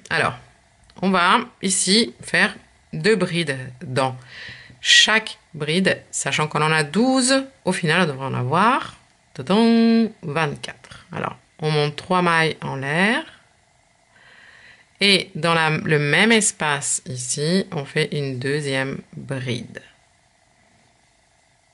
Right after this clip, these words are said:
Puisque les trois premières mailles en l'air sont comme si c'est, enfin, c'est l'équivalent de notre première bride. Dans la bride suivante, on fait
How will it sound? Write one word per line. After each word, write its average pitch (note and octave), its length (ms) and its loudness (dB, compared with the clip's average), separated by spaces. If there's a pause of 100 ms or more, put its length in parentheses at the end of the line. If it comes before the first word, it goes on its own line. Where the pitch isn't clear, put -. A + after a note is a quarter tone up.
(120)
Puisque C#3 200 -14
les F3 140 4
trois E3+ 240 -4
premières D#3+ 260 2
mailles C#3+ 240 0
en B2+ 80 -4
l'air F#3 300 -2 (460)
sont G3 480 0 (840)
comme D#3+ 220 -2
si - 120 -4
c'est, C3+ 200 -4
enfin, B2+ 300 -2
c'est D3 220 -4
l'équivalent F3+ 480 0
de E3+ 80 0
notre C3 220 -4
première B2 380 -6
bride. - 220 -18 (800)
Dans A3 200 0
la A#3+ 100 4
bride A3 240 2
suivante, F3 720 0 (260)
on C3+ 100 -10
fait C3 260 -10